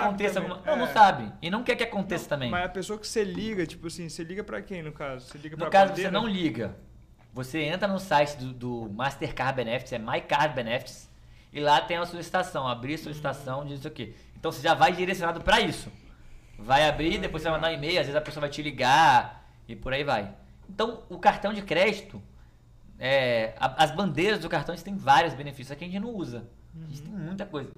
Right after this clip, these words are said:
Speaker 1: A bandeira Visa tem um negócio muito legal, que é tipo, é, Visa Concierge. Esses dias eu tava,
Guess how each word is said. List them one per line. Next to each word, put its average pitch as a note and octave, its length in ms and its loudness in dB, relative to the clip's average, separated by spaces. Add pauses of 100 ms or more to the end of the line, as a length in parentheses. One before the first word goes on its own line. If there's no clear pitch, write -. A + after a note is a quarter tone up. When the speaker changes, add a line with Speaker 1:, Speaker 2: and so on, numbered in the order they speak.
(380)
Speaker 1:
A C3+ 100 0
bandeira E3+ 380 2
Visa B2 560 -4 (120)
tem C3 120 -10
um C#3+ 60 -8
negócio C3+ 300 -2
muito D3 140 -12
legal, D3 380 2
que - 100 -6
é B2 60 -2
tipo, B2 440 -10 (540)
é, A#2+ 640 0
Visa F#3 340 -4
Concierge. F3+ 680 -2 (1040)
Esses D3+ 220 -8
dias F3+ 280 -2
eu E3+ 100 -2
tava, C#3 800 4